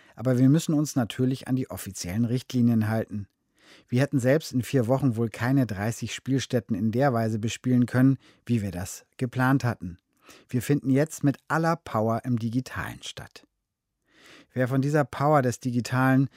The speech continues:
am eigenen Wohnzimmertisch die Nase voll hat, dem empfehlen wir zum Schluss einen Text der Autorin und Regisseurin Annika Decker in der S Z,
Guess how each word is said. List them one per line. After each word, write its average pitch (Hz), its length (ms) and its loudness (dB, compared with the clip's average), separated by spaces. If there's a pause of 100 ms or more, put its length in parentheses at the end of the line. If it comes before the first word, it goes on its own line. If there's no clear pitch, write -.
(220)
am 117 160 0
eigenen 117 440 0
Wohnzimmertisch 123 800 0
die 123 120 -4
Nase 113 320 -2
voll 139 260 0
hat, 131 200 -2 (360)
dem 135 180 6
empfehlen 139 460 2
wir 131 100 4
zum 127 200 0
Schluss 151 340 -2
einen 131 260 -2
Text - 320 -8
der - 80 -2
Autorin 135 480 0
und 104 180 -2
Regisseurin 120 640 0
Annika 98 460 -6
Decker 123 340 -2
in 127 80 2
der 131 160 0
S - 260 -8
Z, - 280 -12